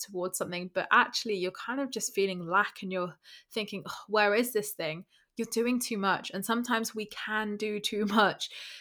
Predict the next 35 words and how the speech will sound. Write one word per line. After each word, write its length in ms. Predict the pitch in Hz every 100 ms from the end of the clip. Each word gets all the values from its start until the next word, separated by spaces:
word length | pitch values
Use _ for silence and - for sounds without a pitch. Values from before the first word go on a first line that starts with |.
| -
So 180 | - 233
sometimes 440 | 247 254 254 226
I 80 | 220
say 340 | 220 233 226
to 160 | 220 -
people, 320 | 196 202 180
you 80 | 185
know, 140 | 175
"Just 280 | 175 226 -
put 240 | - 233 220
that 200 | 196 -
vision 260 | 190 196
board 220 | 180 175 196
down, 300 | 185 175 165
stop 480 | - - 202 -
looking 320 | 202 196 196 170
at 100 | 165
it, 200 | 156 -
give 220 | 214 226 226
yourself 600 | 233 226 - 202 196 190 -
a 100 | 180
break 440 | - 180 160 156 -
and 160 | 180
focus 560 | - - 190 196 185 -
on 140 | 180
something 320 | - 175 180 170
else." 260 | 160 156
Because 420 | - 175 190 190 - - - _
I 220 | 208 285
found 360 | 277 185 185 175
in 120 | 180
my 180 | 180 180
own 220 | 220 233
life 400 | 214 156 - -
that 240 | 190 180